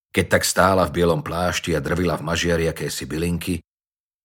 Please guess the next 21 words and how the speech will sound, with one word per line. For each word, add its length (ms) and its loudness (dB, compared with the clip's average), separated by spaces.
zobral 440 2
by 80 -2
som 160 -4
si 160 -4
ju 120 -2
znova. 440 -8
Napriek 400 6
všetkému, 680 0
aj 240 4
poslednému 720 -4
polroku. 480 -10
Či 160 4
ma 80 8
nenávidela? 800 4
Neviem. 560 4
Asi 240 4
sme 160 4
na 100 6
tom 220 2
boli 160 2
rovnako. 560 -4